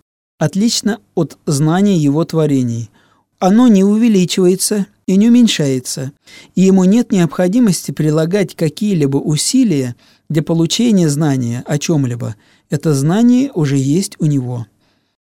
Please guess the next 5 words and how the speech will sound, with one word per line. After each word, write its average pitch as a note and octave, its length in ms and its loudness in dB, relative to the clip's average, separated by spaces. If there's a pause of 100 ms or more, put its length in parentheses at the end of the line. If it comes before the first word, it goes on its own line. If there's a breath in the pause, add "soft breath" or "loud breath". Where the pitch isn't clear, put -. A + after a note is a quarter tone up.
(100)
Аллах G3+ 480 0 (100)
извечно G3+ 680 0
знает A3 440 0
обо G3+ 180 0
всём, B2+ 480 -6